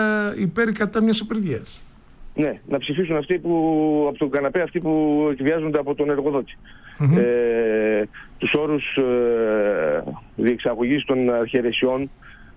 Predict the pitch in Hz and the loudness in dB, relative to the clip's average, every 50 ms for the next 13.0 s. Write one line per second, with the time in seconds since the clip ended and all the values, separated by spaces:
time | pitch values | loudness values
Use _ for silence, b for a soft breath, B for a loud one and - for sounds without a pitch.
0 | - - - 131 117 - - - 135 139 131 123 - 139 120 123 127 131 123 - | -12 -4 -4 -4 -4 -4 -2 -2 -2 -2 -2 -2 -2 0 0 2 0 0 -2 -4
1 | - - 123 117 - 113 117 113 120 120 113 - - 131 131 127 123 117 113 113 | -4 -4 -2 -2 0 0 0 0 0 -2 -2 -4 -2 -2 0 0 0 0 0 0
2 | 120 123 120 135 123 117 - - 127 127 123 123 120 - - - B B B B | 0 0 0 0 -2 0 0 0 0 2 0 -2 -2 -4 -8 -10 B B B B
3 | B - - 123 127 117 131 123 117 120 139 135 127 - - 131 123 - - - | B -2 0 0 2 2 2 0 2 2 0 0 0 -2 -4 -4 -4 -2 0 0
4 | 143 135 139 139 135 131 127 123 123 120 120 117 113 - - 139 139 170 - 113 | 0 0 0 0 2 2 4 4 4 4 2 2 0 -2 -2 0 2 2 2 0
5 | 117 113 - 135 139 127 - 143 113 120 131 135 131 131 139 139 139 135 127 123 | -4 -4 -2 -2 -2 0 0 -2 0 0 0 0 2 0 0 0 0 0 0 2
6 | 123 123 117 120 120 117 117 113 113 113 113 113 113 110 110 110 110 110 110 113 | 2 2 2 2 2 2 2 2 2 2 2 2 2 2 2 2 2 2 0 0
7 | 110 117 113 123 117 117 110 - 143 139 127 117 - 113 110 104 120 123 135 143 | 0 -2 0 0 -2 -2 0 0 0 0 0 0 -2 -2 -2 -2 0 0 0 0
8 | 147 143 127 117 107 - 123 127 139 151 127 123 117 - - - B B B B | 0 0 -2 -2 0 0 0 2 2 0 0 -2 -4 -6 -12 -14 B B B B
9 | B B - 120 117 123 123 123 117 - 143 131 127 123 120 120 117 113 110 123 | B B -4 -2 -2 -2 -2 -2 -2 -2 -2 -2 0 0 0 0 0 0 0 -2
10 | - - - 123 120 120 117 113 107 - 120 - - 120 113 110 - 135 143 151 | -2 -2 0 0 0 0 0 -2 -4 -4 -4 -2 -2 -2 -2 -2 -2 0 0 2
11 | 147 143 143 139 139 B B B B - 131 123 - 131 113 123 123 127 117 117 | 2 2 0 0 -4 B B B B -2 -2 0 0 -2 -2 -2 -2 -2 -2 -2
12 | 117 131 127 - 139 113 120 120 120 117 - 123 120 - 104 - 135 139 147 143 | -2 -2 -2 -2 -2 -2 -2 -2 -4 -4 -4 -4 -6 -6 -4 -2 -2 -2 -2 -4